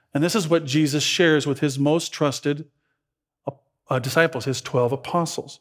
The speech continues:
In short, that path of prophecies in the Old Testament ascends to the cross. Verse thirty-two.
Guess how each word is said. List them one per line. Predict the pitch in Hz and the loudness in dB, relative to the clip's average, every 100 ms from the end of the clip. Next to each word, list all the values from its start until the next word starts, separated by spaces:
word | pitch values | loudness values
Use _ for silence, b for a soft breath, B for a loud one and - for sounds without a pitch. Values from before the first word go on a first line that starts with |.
| b b | b b
In | 175 156 | 0 2
short, | - 190 196 170 | 4 6 6 6
that | 165 156 | 4 4
path | 180 208 196 | 4 6 6
of | 165 - | 4 4
prophecies | 196 214 208 - 156 151 - b b | 6 6 6 2 0 0 -4 b b
in | - | -2
the | 156 | 4
Old | 160 160 | 4 4
Testament | - 185 - 135 123 b b b | 2 -2 0 -2 -2 b b b
ascends | - - - 147 131 123 131 | -8 -6 -2 0 0 -2 -6
to | - | -6
the | 127 | -8
cross. | - 113 110 - - - _ _ _ _ _ _ _ _ _ _ _ | -8 -10 -10 -14 -20 -20 _ _ _ _ _ _ _ _ _ _ _
Verse | 135 131 - _ | -4 -4 -12 _
thirty-two. | 131 120 120 - 117 | -6 -4 -6 -6 -8